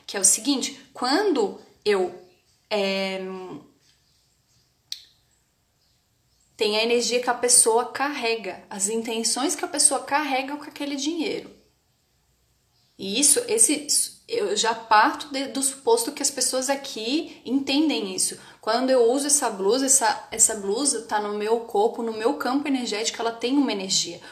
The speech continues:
O dinheiro, como ele tem uma circulação, ele carrega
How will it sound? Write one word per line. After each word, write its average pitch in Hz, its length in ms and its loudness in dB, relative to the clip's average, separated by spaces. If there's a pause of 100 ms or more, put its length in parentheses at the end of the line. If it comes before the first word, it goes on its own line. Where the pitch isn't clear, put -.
O 190 60 -8
dinheiro, 208 400 -2
como 254 180 -2
ele 277 80 -4
tem 269 180 -6
uma 233 160 -2
circulação, 220 920 2 (160)
ele 214 240 -4
carrega 247 800 -4